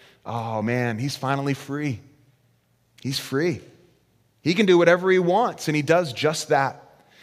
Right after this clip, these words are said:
He's out from under all the restrictions of dad and all the, all the restrictions of home. And what does this man do? He, this young man, he squanders it on reckless living. Uh, that, that just,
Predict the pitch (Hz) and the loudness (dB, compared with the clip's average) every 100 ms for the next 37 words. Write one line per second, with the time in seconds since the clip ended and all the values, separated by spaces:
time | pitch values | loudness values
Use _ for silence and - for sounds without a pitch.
0 | - 190 180 214 220 226 202 208 190 180 | 0 6 10 8 8 4 6 6 8 10
1 | 226 247 240 240 220 - 220 - 196 175 | 10 8 6 2 0 2 0 2 0 2
2 | 165 151 151 127 120 151 151 147 139 123 | 2 2 2 0 2 4 4 2 0 -2
3 | 113 - - - - - _ _ _ 151 | -4 -8 -18 -18 -20 -20 _ _ _ 4
4 | 196 220 220 175 156 - - 220 240 226 | 6 6 6 6 4 2 0 4 6 6
5 | - 214 208 208 180 165 139 165 180 185 | 4 0 2 2 4 4 4 4 6 6
6 | 156 131 - - - - _ _ - 151 | 4 0 -6 -20 -20 -20 _ _ 0 4
7 | 226 226 240 170 190 196 180 165 170 135 | 4 4 -4 0 2 4 2 2 2 2
8 | 180 170 - - - 143 196 190 180 175 | 0 0 -4 -12 -8 0 2 4 4 4
9 | - - - 165 202 247 240 196 247 - | 2 0 2 4 6 4 2 2 2 4
10 | 175 165 151 151 185 208 - 190 190 - | 4 4 4 4 4 4 -2 2 2 2
11 | - 151 151 160 104 85 - _ _ _ | -8 -2 2 2 0 -8 -16 _ _ _
12 | _ _ _ 143 143 156 175 175 180 180 | _ _ _ -4 0 2 4 4 2 0
13 | 160 | -4